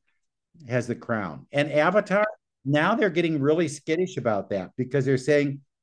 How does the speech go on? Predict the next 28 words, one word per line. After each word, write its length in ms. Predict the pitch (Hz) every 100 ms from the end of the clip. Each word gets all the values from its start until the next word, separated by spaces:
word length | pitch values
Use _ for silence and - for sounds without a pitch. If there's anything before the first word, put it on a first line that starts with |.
| _ _ _ _ -
you 180 | 147 165
know, 480 | 165 160 151 160 160
"Maybe 340 | 160 190 247
we'll, 300 | 226 214 190 165
we'll 160 | 185
stop 380 | - 175 175 175
after 320 | 143 120 107
this, 440 | 85 73 - - - _ _
or 180 | 156 156
maybe 240 | 156 190
we'll 160 | 220 208
go 160 | 185 185
to 80 |
three 560 | 143 - 143 170 175 135
and 140 | 120
that'll 280 | 127 131 127
be 140 | 107 110
it." 480 | 101 87 67 - - _ _ _
And 120 | 151 156
I, 280 | 175 214 - - -
they 180 | 123 185
had 180 | 208 139
plotted 340 | 156 156 156
out 240 | 143 147 147
things 260 | 151 147
to 120 | -
five, 680 | - - 123 190 113 71 - - _ _ _ _ _ -
and 520 | 143 143 139 131 117